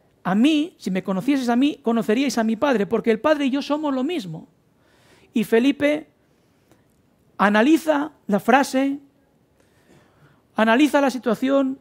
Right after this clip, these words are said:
y no le cuadra. Y, y suelta una de esas frases que descolocan y dice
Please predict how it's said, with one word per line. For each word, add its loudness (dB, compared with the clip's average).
y 2
no 2
le 4
cuadra. 2
Y, 0
y 0
suelta 2
una 2
de 2
esas -2
frases 0
que -4
descolocan 0
y -4
dice -4